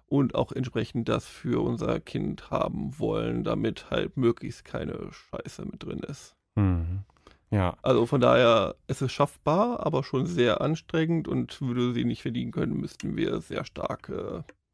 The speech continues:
Speaker 1: uns einschränken.
Speaker 2: Ja, das ist wahrscheinlich dann auch sicherlich auch ein Grund, dass du sagst, okay, dann auch schön, wenn man irgendwann an die Schippe kommt, sag ich mal.
Speaker 1: Genau, genau.
Speaker 2: <laughs>
Speaker 1: Das, äh, Einstiegsgehalt als Lehrer ist ja dann doch ganz nett.
Speaker 2: Ja. <laughs>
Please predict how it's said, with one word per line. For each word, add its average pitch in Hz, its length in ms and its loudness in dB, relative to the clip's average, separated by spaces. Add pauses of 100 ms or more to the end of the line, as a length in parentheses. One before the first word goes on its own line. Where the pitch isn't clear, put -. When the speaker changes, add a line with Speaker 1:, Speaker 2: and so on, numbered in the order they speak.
(420)
Speaker 1:
uns 123 160 -4
einschränken. - 680 -8 (160)
Speaker 2:
Ja, 85 260 -4 (360)
das 98 140 -4
ist - 80 -10
wahrscheinlich 107 240 0
dann 98 140 0
auch 113 220 0 (580)
sicherlich 101 560 -6
auch 107 160 0
ein 101 60 0
Grund, 98 180 -2
dass 90 140 -6
du 92 60 -6
sagst, 90 240 -6
okay, 95 260 -4 (160)
dann 101 120 -4
auch 90 120 -6
schön, 117 280 2
wenn 98 100 2
man 98 160 2
irgendwann 90 500 -2 (720)
an 107 100 0
die 98 80 2
Schippe - 280 2
kommt, 90 280 0
sag 90 160 0
ich 87 120 -6
mal. - 60 0
Speaker 1:
Genau, 120 240 8 (260)
genau. 143 400 4 (260)
Speaker 2:
<laughs> - 280 -8
Speaker 1:
Das, 143 220 2
äh, 123 120 2
Einstiegsgehalt 139 640 0
als 143 160 -4
Lehrer 127 240 0
ist 147 140 -4
ja 123 80 -4
dann 123 200 -2
doch - 180 -8
ganz - 200 -10
nett. - 360 -14 (100)
Speaker 2:
Ja. 101 280 -4
<laughs> - 760 -2